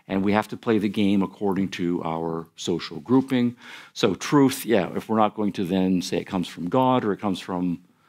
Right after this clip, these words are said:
the natural world, it's going to be, well, you know, do your contemporaries say it? That's okay. You can say that. You can believe that. And so we socialize our understanding of knowledge.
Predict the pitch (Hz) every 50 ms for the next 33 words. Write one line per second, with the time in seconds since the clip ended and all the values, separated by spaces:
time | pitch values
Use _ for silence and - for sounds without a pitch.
0 | _ _ _ _ _ _ _ _ - 95 90 95 92 87 - - - 101 90 90
1 | 87 87 87 90 87 87 87 87 82 - 95 - - 107 95 87 87 90 82 90
2 | 87 87 90 104 107 101 98 - _ _ _ _ _ 117 113 104 107 117 _ _
3 | _ _ _ _ _ _ _ _ _ _ _ - 104 101 101 101 95 - - 98
4 | 87 104 101 - - 98 95 95 95 95 92 92 92 - - - - _ _ _
5 | _ _ - - 98 92 92 92 87 98 92 - - 95 87 - - 95 87 -
6 | - 98 95 92 - - - - - 95 90 - 95 - - - 98 90 - -
7 | 85 80 78 87 82 82 90 87 78 71 - - - - - 85 78 - - 85
8 | 82 85 85 85 80 - - - 117 117 104 - - 98 87 87 85 95 92 90
9 | 90 87 90 92 - - - _ - - - - - - - - - _ _ -
10 | 95 90 92 92 87 90 82 - - 92 85 76 87 87 80 80 - - 78 78
11 | - - - - - - _ _ _ _ _ _ _ _ - - 117 80 76 -
12 | - - - - - -